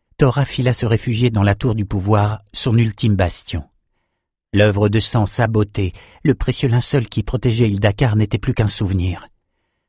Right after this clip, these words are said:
Le cœur aussi dévasté que la naguère superbe pyramide, Thora pleurait la fin de sa société parfaite. Son pouvoir lui coulait entre les doigts et bientôt elle ne serait plus rien. Pour se battre, il était déjà trop tard, mais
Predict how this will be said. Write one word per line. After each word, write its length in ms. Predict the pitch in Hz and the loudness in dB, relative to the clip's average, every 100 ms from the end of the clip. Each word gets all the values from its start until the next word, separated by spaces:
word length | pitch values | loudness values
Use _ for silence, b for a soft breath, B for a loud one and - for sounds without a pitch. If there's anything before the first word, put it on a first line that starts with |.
| _ _ - | _ _ 0
Le 120 | 101 | 0
cœur 280 | 101 113 107 | 4 4 4
aussi 240 | 101 - | 2 2
dévasté 500 | 107 101 101 - 117 | 0 2 2 0 -2
que 140 | 98 104 | 0 0
la 140 | 98 | 2
naguère 420 | 101 110 107 101 | 2 2 2 0
superbe 420 | - 117 113 101 101 | -2 -2 -2 0 0
pyramide, 600 | 110 101 101 104 98 87 b b b - | 0 2 2 2 0 -2 b b b -4
Thora 300 | - 110 110 | 0 4 2
pleurait 380 | 104 113 101 104 | 2 2 4 4
la 100 | 98 | 2
fin 240 | - 110 | 2 0
de 80 | 92 | 0
sa 160 | 95 107 | 0 -2
société 480 | - 101 104 - - | -2 -4 -2 -2 -2
parfaite. 560 | 92 - 90 - - _ _ _ _ _ _ | -2 -4 -10 -10 -18 _ _ _ _ _ _
Son 180 | - 143 | 0 0
pouvoir 460 | 107 117 104 95 95 | 2 2 2 2 2
lui 180 | 104 117 | 2 0
coulait 300 | - 107 98 | 2 2 4
entre 240 | 98 117 | 2 2
les 140 | 101 | 2
doigts 300 | 95 98 92 | 2 0 0
et 60 | 101 | 0
bientôt 420 | 104 104 101 104 | 2 0 2 2
elle 120 | 95 | 4
ne 60 | 107 | 2
serait 260 | - 107 101 | 2 0 0
plus 180 | 101 | 0
rien. 300 | 82 80 76 - _ _ _ _ _ _ _ _ | 0 0 -2 -8 _ _ _ _ _ _ _ _
Pour 180 | - 101 | -2 0
se 100 | - | 2
battre, 320 | 107 117 110 | 4 4 2
il 100 | 113 | 0
était 160 | 101 113 | 0 2
déjà 280 | 110 107 104 | 2 2 2
trop 160 | - | 0
tard, 240 | 98 135 127 | 0 2 2
mais 240 | 120 113 | 2 0